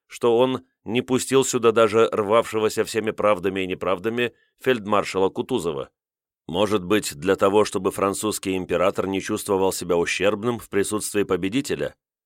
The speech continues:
Кто знает. Высочайшее доверие радовало, окрыляло и давило тяжким грузом одновременно. Это Барклаю де Толле и Милорадовичу, сколачивающим крохотное независимое государство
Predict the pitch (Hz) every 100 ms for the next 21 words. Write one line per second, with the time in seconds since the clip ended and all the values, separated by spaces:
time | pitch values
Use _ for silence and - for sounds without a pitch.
0 | _ - 131 92 78 76 67 - _ _
1 | _ _ _ _ _ _ - 92 123 117
2 | 170 175 165 139 113 101 135 139 101 87
3 | 104 113 117 117 - 87 87 82 85 110
4 | 117 113 _ _ - 107 110 90 139 151
5 | 147 101 95 104 90 85 107 98 98 82
6 | 92 101 104 82 73 69 _ _ _ _
7 | _ _ _ - 87 107 113 113 120 123
8 | 117 113 - 135 123 117 - 113 113 113
9 | 123 92 82 78 - 85 - 101 98 104
10 | 95 92 98 92 107 101 98 95 95 98
11 | 92 95 92 95 90 82 85 90 95 85
12 | - 90